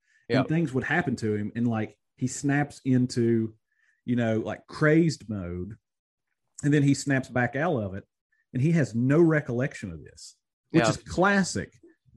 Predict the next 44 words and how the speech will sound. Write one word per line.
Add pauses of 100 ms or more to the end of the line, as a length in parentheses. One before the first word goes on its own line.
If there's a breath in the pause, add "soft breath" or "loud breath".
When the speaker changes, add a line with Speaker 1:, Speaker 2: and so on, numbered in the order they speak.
Speaker 2:
demon
possession (100)
symptom.
Speaker 1:
Yeah, (100)
when
he
snaps
back
out,
he's
not
even
aware
that
he
killed, (320)
or
alleged
that,
well,
he
claims
that
he
wasn't
aware
that
he
killed
his
landlord. (420)
Speaker 2:
Yeah. (120)
Speaker 1:
And
that
guy
was,
I
think
his
name
was (360)
Alan
Bono. (340)
Speaker 2:
Yeah.